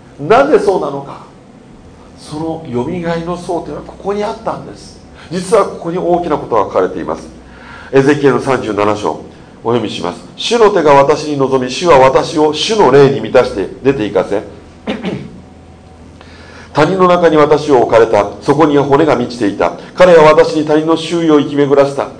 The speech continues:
見よ、谷の表には甚だ多くの骨があり、皆痛く枯れていた。彼は私に言われた。人の子よ、これらの骨は生き返ることができるのか。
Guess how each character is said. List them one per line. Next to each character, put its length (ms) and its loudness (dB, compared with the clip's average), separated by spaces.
見 180 -2
よ、 320 4
谷 160 2
の 120 4
表 260 2
に 80 0
は 120 2
甚 160 2
だ 320 4
多 160 4
く 100 -2
の 80 -2
骨 240 2
が 160 6
あ 60 8
り、 160 -2
皆 340 2
痛 200 2
く 180 -4
枯 60 6
れ 60 4
て 140 0
い 100 -2
た。 120 2
彼 220 4
は 100 8
私 340 4
に 80 -4
言 100 -2
わ 100 6
れ 80 4
た。 220 0
人 240 2
の 120 6
子 80 4
よ、 360 4
こ 80 4
れ 120 6
ら 100 8
の 100 4
骨 220 4
は 340 2
生 140 -4
き 100 -10
返 220 6
る 80 4
こ 100 2
と 60 -2
が 120 6
で 120 4
き 100 -4
る 80 -2
の 140 -2
か。 220 -4